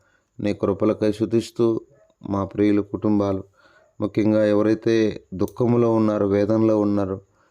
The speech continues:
వారిని ఓదార్చండి నాయనా, వారికి ఆనందాన్ని దయచేయండి.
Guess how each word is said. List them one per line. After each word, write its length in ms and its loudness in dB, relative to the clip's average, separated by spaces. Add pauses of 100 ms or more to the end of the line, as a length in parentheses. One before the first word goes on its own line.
(200)
వారిని 200 0
ఓదార్చండి 1040 0
నాయనా, 580 0 (400)
వారికి 300 0
ఆనందాన్ని 560 2
దయచేయండి. 680 0